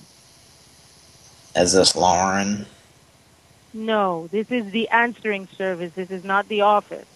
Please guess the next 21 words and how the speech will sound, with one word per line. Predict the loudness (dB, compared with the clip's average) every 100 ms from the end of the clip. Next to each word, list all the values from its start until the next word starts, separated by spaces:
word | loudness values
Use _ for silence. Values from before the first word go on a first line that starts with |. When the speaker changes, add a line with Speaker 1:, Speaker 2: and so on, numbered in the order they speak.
| _ _ _
Speaker 2:
So | -8
this | -6 -4
is | -6
the | -4
answering | -4 -6 -6 -6 -4 -6
Speaker 1:
Oh. | -12 -14
Speaker 2:
service. | -12 -12 -16 -20 _ -2
Speaker 1:
I | 2 4
know. | 4 2 2 0
I | 0 0 -2
just | -2 -2
thought | 2 2 2
it | -2
was | -8 -8
you, | -4 -4 -4 -6 -4
but | -2
I | -2
guess | 0 2 2
it | 2
ain't. | -4 -6 -8 -12 -14 -8 -4 -4 -6
<laughs> | -12